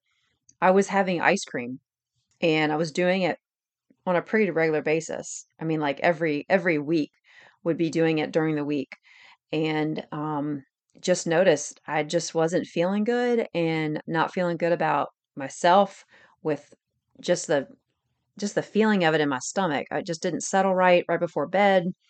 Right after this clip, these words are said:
And so really been mindful to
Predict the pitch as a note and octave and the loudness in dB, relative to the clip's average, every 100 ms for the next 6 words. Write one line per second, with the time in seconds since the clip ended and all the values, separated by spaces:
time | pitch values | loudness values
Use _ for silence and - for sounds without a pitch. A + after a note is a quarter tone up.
0 | _ _ _ - E3+ - F3+ E3 E3 D#3 | _ _ _ -4 -2 0 2 4 4 2
1 | - D#3 F#3+ G3+ G3 F3 D#3+ D3 G#3 A3+ | -2 -2 2 4 4 2 0 0 0 2
2 | C4 B3+ - F#3+ E3 D#3+ D#3 | 4 4 2 -2 0 0 -2